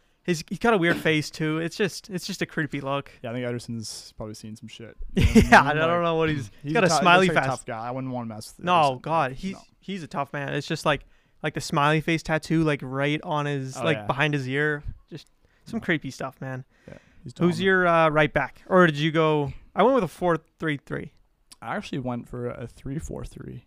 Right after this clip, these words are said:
Speaker 1: Oh my God. So
Speaker 2: Yeah.
Speaker 1: three center backs.
Speaker 2: I had a hard time finding wing backs that I really liked. I've had more center backs. So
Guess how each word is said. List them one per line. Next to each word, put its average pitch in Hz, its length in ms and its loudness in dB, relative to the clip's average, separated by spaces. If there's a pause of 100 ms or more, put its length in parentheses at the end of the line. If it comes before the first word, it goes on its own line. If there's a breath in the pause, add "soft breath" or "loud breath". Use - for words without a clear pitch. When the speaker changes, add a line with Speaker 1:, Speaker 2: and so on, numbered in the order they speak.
Speaker 1:
Oh 170 60 -10
my 139 160 -8
God. 135 380 -4
So 127 120 -4
Speaker 2:
Yeah. 131 60 -4
Speaker 1:
three 165 140 2
center 139 220 -4
backs. - 360 -12
Speaker 2:
I 151 80 -2
had 175 100 -2
a 170 60 -4
hard 160 220 -2
time 139 480 -6 (100)
finding 120 640 -8
wing 117 200 -10
backs 127 340 -8
that - 80 -12
I - 20 -8
really 123 240 -8
liked. 127 540 -10
I've 117 160 -10
had 120 180 -10
more 117 220 -10
center 117 240 -14
backs. - 260 -14
So 127 360 -8